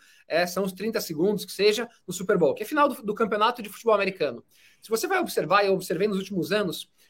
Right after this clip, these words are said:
eh, na pesquisa do livro, as propagandas que fizeram no Super Bowl, eles não fizeram lá propaganda de "o meu produto é melhor".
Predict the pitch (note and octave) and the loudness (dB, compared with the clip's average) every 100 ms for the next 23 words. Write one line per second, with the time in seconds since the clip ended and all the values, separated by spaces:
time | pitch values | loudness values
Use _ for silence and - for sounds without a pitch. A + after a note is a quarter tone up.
0 | _ D3 D3+ D#3 D#3+ - E3 D#3+ E3 G#3 | _ -4 -2 -2 -4 -6 -4 -2 -2 -2
1 | D3 - _ _ _ _ _ _ D#3 D#3 | -4 -10 _ _ _ _ _ _ -6 0
2 | G#3 G#3+ E3+ A3+ C4+ - A3+ F#3+ G#3 G3+ | 2 4 10 10 10 2 -2 2 2 2
3 | F#3+ G3+ F#3 D#3 C#3+ C#3+ - _ _ F#3+ | -2 -4 0 2 2 -2 -16 _ _ -6
4 | G#3+ C4 C#4+ F3 A3 C4 G3+ G#3 G#3 F3 | -4 -4 -4 -2 0 0 0 -2 -2 -2
5 | E3+ A#3+ G#3+ - - - D#3 G3+ F#3+ F#3+ | 0 0 0 -4 -6 -12 -8 2 8 12
6 | B3 A#3 G3 A#3 A#3 A3 E3+ E3+ E3 | 10 10 4 4 2 4 4 4 2